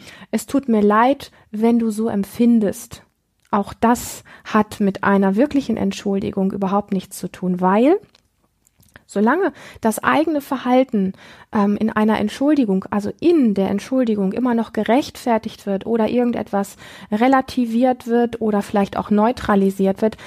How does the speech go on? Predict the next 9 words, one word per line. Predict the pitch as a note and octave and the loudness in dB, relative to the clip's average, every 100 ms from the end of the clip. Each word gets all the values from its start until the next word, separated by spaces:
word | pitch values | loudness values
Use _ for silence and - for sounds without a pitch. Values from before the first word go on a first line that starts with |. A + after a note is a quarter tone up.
| - - | -20 -4
hat | A#3 - | -2 0
das | C4 | 0
einfach | - A#3+ C4 B3+ | 0 0 0 0
mit | A#3 - | 0 0
Verzeihen | G#3 - G#3+ G3 A#3+ | -6 -4 -2 2 2
definitiv | A#3 A#3 A#3+ A#3+ - A3+ - | 0 0 0 -2 -2 -6 -2
nichts | G#3+ - - | -2 -2 -12
zu | - | -10
tun. | G3+ - F#3+ F3+ | -10 -6 -4 -4